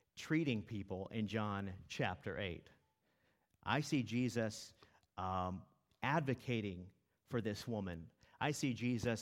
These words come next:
standing up for this woman when religious people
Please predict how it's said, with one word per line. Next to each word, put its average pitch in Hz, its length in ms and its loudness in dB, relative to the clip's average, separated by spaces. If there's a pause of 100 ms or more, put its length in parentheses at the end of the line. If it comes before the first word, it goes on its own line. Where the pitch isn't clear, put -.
(120)
standing 123 540 0
up 139 220 0
for - 140 -2
this 117 300 0
woman 98 400 -2 (460)
when 127 180 2
religious 120 480 2
people 110 560 0